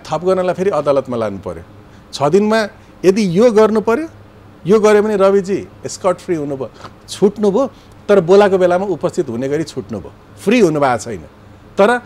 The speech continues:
इन्भेस्टिगेसनलाई म डिस्टर्ब गर्दिनँ। अब रविजीको हकमा अहिले हामीले जे जति पत्र पत्रिकामा यतिकोमा त हामीले बोल्न सक्छौँ नि, पत्र पत्रिकामा आएको अनुसारले त्यो के भएको थियो भन्ने कुरा त उहाँले पार्लियामेन्टमा पनि बयान दिइसक्नुभयो।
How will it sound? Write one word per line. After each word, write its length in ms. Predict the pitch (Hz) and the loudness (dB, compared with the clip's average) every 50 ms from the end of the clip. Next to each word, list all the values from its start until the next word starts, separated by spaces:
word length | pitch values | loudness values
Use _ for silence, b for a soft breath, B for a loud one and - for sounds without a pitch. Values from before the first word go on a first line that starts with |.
| B B B B - | B B B B -4
इन्भेस्टिगेसनलाई 800 | 233 262 196 254 247 220 - - 233 202 202 - 202 196 202 202 | 0 2 4 4 4 2 0 -2 0 0 0 2 2 -2 -2 0
म 180 | 196 185 165 135 | 0 0 -2 -2
डिस्टर्ब 320 | 143 127 - - 139 113 | -6 -10 -6 -6 -6 -4
गर्दिनँ। 320 | 113 110 101 92 98 98 120 | -4 -6 -6 -6 -10 -12 -6
अब 160 | - 196 202 | -4 -2 0
रविजीको 640 | 180 170 190 214 214 247 233 196 226 202 214 202 | 2 4 2 2 2 0 -4 -4 -4 -4 -2 -2
हकमा 300 | 127 110 110 - 165 170 | -2 -4 -6 -8 -8 -6
अहिले 240 | 175 165 147 160 151 | -4 -4 -4 -4 -4
हामीले 220 | 110 113 135 139 | -6 -4 -6 -6
जे 120 | 135 160 160 | -4 -6 -6
जति 200 | 160 170 160 165 | -6 -8 -8 -8
पत्र 240 | - 156 143 - 160 | -10 -10 -10 -10 -8
पत्रिकामा 380 | - 151 135 143 147 147 147 143 B B B B 170 | -8 -8 -8 -6 -10 -10 -12 -14 B B B B -4
यतिकोमा 400 | 175 170 - 185 170 170 160 156 | -4 -2 -4 -6 -6 -4 -6 -4
त 80 | 151 | -4
हामीले 220 | 165 127 113 123 135 | -4 -4 -2 -4 -4
बोल्न 280 | 139 151 160 160 156 | -4 -4 -6 -6 -6
सक्छौँ 360 | 139 - 151 - - 175 175 165 | -6 -10 -12 -12 -12 -12 -12 -12
नि, 100 | 147 170 - B B B B B B B - | -14 -16 -16 B B B B B B B -2
पत्र 200 | 196 196 190 226 | -2 0 0 -2
पत्रिकामा 400 | 208 214 202 202 202 208 208 208 | -2 -2 -2 -2 -2 -2 -4 -4
आएको 280 | 196 165 165 170 - 220 | -4 -6 -6 -6 -6 -4
अनुसारले 440 | 190 175 170 - - 170 165 196 208 | -4 -4 -4 -4 -4 -4 -4 -2 -4
त्यो 200 | 202 - 240 226 | -6 -6 -8 -8
के 320 | - - - 269 320 320 | -8 -8 -4 -2 -2 0
भएको 340 | 202 139 113 127 135 - 175 | 0 -2 -2 -2 -4 -4 -6
थियो 200 | - - 185 180 | -6 -4 -4 -4
भन्ने 180 | 143 110 117 | -4 -6 -8
कुरा 160 | 123 160 165 160 | -10 -10 -10 -8
त 80 | 156 | -8
उहाँले 200 | 180 170 160 165 | -8 -8 -8 -8
पार्लियामेन्टमा 480 | 165 - 160 151 156 156 165 160 165 165 | -8 -6 -8 -8 -6 -8 -10 -10 -10 -12
पनि 100 | 180 170 | -10 -6
बयान 220 | 156 151 151 160 | -6 -6 -6 -6
दिइसक्नुभयो। 520 | 165 196 196 202 190 185 185 - - - | -8 -10 -10 -10 -10 -12 -12 -14 -16 -18